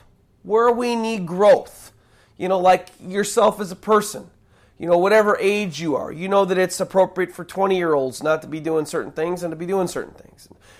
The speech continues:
You know, it's appropriate if you're thirty or forty years old, and, you know, if you're forty-five or fifty and you're a dad, and,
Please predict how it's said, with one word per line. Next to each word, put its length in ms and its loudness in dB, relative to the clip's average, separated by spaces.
You 100 -2
know, 160 8
it's 100 -2
appropriate 460 0
if 140 -6
you're 260 -2
thirty 260 -2
or 60 -2
forty 280 -2
years 200 -4
old, 260 -2
and, 400 -8
you 60 -8
know, 80 0
if 100 -4
you're 140 -10
forty-five 500 -2
or 60 -10
fifty 380 -8
and 100 -8
you're 120 -4
a 60 -6
dad, 320 2
and, 140 -6